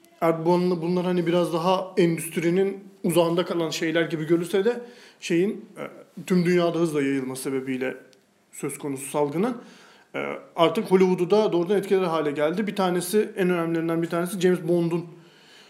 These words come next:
vizyon tarihinin ertelenmesi. Üç Nisan'da vizyona girmesi bekleniyordu filmin. E, şu an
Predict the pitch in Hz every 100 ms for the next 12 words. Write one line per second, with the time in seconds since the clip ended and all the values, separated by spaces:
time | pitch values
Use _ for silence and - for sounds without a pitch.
0 | _ 139 135 147 139 135 131 131 131 143
1 | 135 139 147 - 185 202 196 190 147 135
2 | 131 131 131 - - 147 135 131 127 143
3 | 139 139 139 139 135 151 156 226 - -
4 | - - _ 147 143 143 143 - - _
5 | - - - 208 196 247